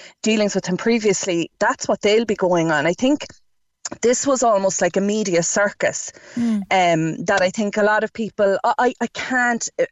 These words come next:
Speaker 1: to be honest, I think somebody is gonna sign him up because I think he's gonna fill the cinemas. He's done with Pirates of the Caribbean. He's done with the Fantastic Beasts franchise. That's
Speaker 2: Mm.
Speaker 1: never going to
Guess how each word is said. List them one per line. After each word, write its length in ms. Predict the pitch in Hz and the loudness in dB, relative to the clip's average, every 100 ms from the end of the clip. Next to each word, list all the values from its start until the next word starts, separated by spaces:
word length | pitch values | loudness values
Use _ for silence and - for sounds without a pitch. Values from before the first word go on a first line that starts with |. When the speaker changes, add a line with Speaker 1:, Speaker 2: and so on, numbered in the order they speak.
| - | -4
Speaker 1:
to 120 | - | 0
be 160 | 220 220 | 2 4
honest, 440 | 247 277 311 - - | 4 2 0 -2 -2
I 100 | 220 | -2
think 340 | - 254 240 | -2 -4 -2
somebody 300 | - 240 240 | -2 0 0
is 100 | 220 | 0
gonna 180 | 214 202 | 0 0
sign 260 | 214 196 | 2 0
him 160 | 185 190 | 2 0
up 140 | 247 - | -2 -2
because 340 | 208 208 - - - - | -2 0 -2 -8 -20 -6
I 60 | 208 | -2
think 200 | 269 269 | 0 0
he's 120 | 269 | 0
gonna 160 | 226 196 | 0 0
fill 220 | 208 185 | 2 0
the 80 | 180 | 0
cinemas. 480 | 233 311 311 - - _ _ _ _ _ _ _ | 2 2 2 -2 -14 _ _ _ _ _ _ _
He's 260 | 277 262 | 0 0
done 280 | - 233 285 | 2 2 2
with 200 | 285 - | 0 0
Pirates 360 | 254 240 220 - | 0 0 0 -4
of 40 | |
the 60 | 190 | -4
Caribbean. 540 | 208 190 185 175 196 | 2 2 2 0 0
He's 240 | 208 208 - | -2 -6 0
done 300 | 202 226 240 | 0 2 0
with 140 | 233 | -2
the 80 | 214 | -2
Fantastic 540 | 214 208 202 190 196 | -2 0 0 -2 -4
Beasts 240 | 208 208 - | -2 -2 0
franchise. 480 | 196 185 - 175 | 0 2 0 0
That's 280 | 190 202 220 | 0 -4 0
Speaker 2:
Mm. 60 | 202 | 0
Speaker 1:
never 200 | 190 190 | 2 2
going 180 | 190 | 0
to 80 | 180 | -2